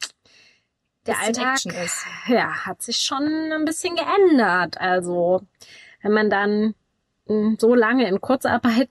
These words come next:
Speaker 1: lebt und ja, nicht mehr so eigentlich das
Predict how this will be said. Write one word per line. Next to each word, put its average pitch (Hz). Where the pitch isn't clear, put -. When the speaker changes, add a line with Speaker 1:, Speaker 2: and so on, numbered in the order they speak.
Speaker 1:
lebt 254
und 196
ja, 220
nicht 247
mehr 240
so 226
eigentlich 214
das -